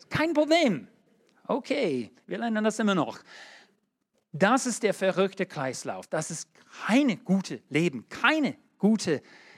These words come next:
ähm, äh, Ehe. Es muss andersrum, wo es fängt an,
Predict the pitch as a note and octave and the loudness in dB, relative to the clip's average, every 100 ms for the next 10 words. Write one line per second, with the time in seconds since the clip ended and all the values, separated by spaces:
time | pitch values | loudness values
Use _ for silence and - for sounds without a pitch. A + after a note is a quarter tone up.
0 | _ - D3+ D3 C#3 C3 A#2 - _ _ | _ -2 2 2 0 -2 -6 -12 _ _
1 | - D#3+ E3 E3 D#3+ G#2+ - _ _ _ | -10 -8 -4 0 0 -2 -6 _ _ _
2 | _ _ _ _ D#3+ - F3+ G#3+ - _ | _ _ _ _ -6 -4 -4 -4 -6 _
3 | - G#3+ D#4 C4+ A#3 - F#3 F3 A2+ C#3 | -4 -2 0 0 0 0 -2 -2 -4 -8
4 | C#3+ G#3 - - B3 C#4 C#4+ - B3 C4+ | 4 4 4 0 0 2 0 0 2 2
5 | D3 | -2